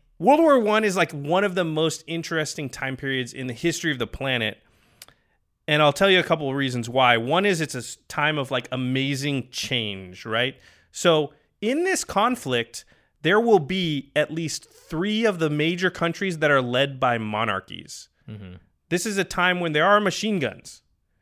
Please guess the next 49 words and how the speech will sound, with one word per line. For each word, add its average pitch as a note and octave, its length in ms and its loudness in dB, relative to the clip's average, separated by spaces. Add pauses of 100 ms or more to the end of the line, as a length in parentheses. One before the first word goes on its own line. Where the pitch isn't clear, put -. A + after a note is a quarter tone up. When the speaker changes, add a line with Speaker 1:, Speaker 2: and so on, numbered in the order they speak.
(320)
Speaker 1:
Like, B2+ 160 -4
you E3 80 2
don't E3+ 200 0
think E3 260 -4
of, C#3 100 -2
like, B2+ 180 -6
kings D3 320 -2
and A#2+ 120 -6
queens C#3+ 300 -6
and A#2 140 -6
stuff. - 280 -4
You B2+ 60 -6
think C3 160 -4
of, A#2+ 80 -4
like, A2 160 -2
swords B2 500 -2
and, G#2+ 260 -8
Speaker 2:
Yeah, A2+ 320 -2
yeah, G2 160 -2
Speaker 1:
and B2+ 120 2
the A#2+ 60 2
Speaker 2:
yeah. B2+ 60 0
Speaker 1:
rest, C3 280 4
right? B2+ 220 2 (500)
But C#3+ 400 2
Russia, D3+ 720 6 (420)
Germany, D3 540 2
they C#3 100 4
have A#2+ 160 6
emperors. C3+ 840 2 (500)
It's C3+ 140 -2
kind D3 260 4
of, C3 180 -2 (240)
there F#3+ 140 8
are A#3 160 8
going G#3 300 2
to G3+ 140 -4
be D#3+ 400 -4 (100)
soldiers G3 680 0
riding F#3 440 0
off F#3 220 2
into D#3 220 2
war C3+ 380 2
on C3 160 4
horseback E3+ 600 4
Speaker 2:
Mm-hmm. C#3+ 180 -6
Speaker 1:
with E3 160 0
literal A3+ 480 6
lances, G3+ 680 2